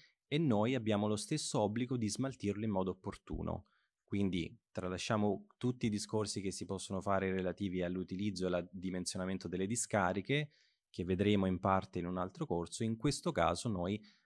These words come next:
andiamo a valorizzare questa risorsa, quindi non solo restituiamo acqua così come l'abbiamo prelevata dall'ambiente nei corpi idrici superficiali, ma dobbiamo prenderci cura di quel sottoprodotto lì,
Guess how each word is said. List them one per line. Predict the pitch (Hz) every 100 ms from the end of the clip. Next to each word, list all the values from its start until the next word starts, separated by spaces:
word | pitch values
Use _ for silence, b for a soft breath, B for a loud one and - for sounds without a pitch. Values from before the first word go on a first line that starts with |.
| _
andiamo | 127 123 98 101
a |
valorizzare | 104 117 135 117 98 95 101
questa | 104 - 104
risorsa, | 104 95 80 85 - 85
quindi | 110 92 82 -
non | 98 101
solo | - 147 147 107
restituiamo | 101 104 - 107 95 104 110 104 95 -
acqua | 117 107 - - 90 82
così | - 98 156 -
come | - 110
l'abbiamo | 104 98 107 107
prelevata | 107 101 104 135 123 98
dall'ambiente | 90 90 87 90 80 80 78 80 - _ _ _ _ -
nei | 104 117
corpi | 110 113 113 107
idrici | 101 90 85 85
superficiali, | 107 120 127 196 - 85 82 110 127 B _
ma | 135 123 95
dobbiamo | 117 123 123 98
prenderci | 90 123 107 107 - 113
cura | 98 101 113
di | 117
quel | 113 113
sottoprodotto | - 117 110 104 95 95 92
lì, | 80 82